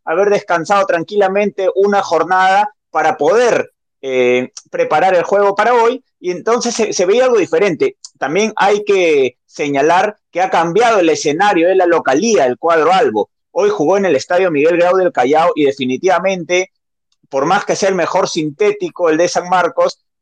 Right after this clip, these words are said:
el césped natural te ayuda para desarrollar un mejor juego, especialmente en lo que quiere el Chino Rivera.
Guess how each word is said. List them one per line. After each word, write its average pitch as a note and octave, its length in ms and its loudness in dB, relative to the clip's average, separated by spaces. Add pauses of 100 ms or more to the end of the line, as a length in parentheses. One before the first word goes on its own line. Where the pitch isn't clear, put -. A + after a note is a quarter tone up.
(120)
el C#3 140 -4
césped F#3 380 -2
natural D#3+ 500 0
te D#3+ 100 0
ayuda D3+ 600 2
para D3 420 2
desarrollar C#3+ 540 0
un E3+ 80 -2
mejor D#3 260 -4
juego, C3 300 0
especialmente D#3 540 -8
en D#3 80 -4
lo C#3 120 0
que B2+ 120 -18
quiere E3+ 320 -2
el A2+ 80 -2
Chino B2+ 240 -4
Rivera. G#2 460 -2